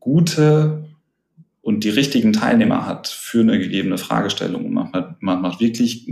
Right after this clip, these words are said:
gute qualitative Tiefeninterviews, dann reichen die vier Teilnehmer halt, ne? Und wir haben, äh, auch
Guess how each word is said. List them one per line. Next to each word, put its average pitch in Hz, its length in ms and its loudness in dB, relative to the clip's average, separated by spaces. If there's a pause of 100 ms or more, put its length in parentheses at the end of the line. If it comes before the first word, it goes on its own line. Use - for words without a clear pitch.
(140)
gute 135 480 -2
qualitative 107 680 -2
Tiefeninterviews, - 680 -6
dann - 160 -6
reichen - 380 -4
die - 100 -14
vier - 320 -12 (720)
Teilnehmer - 460 -4
halt, - 240 -10
ne? 101 180 0
Und 90 140 -2
wir 87 160 -4
haben, 87 320 0
äh, 85 360 -4
auch - 540 -10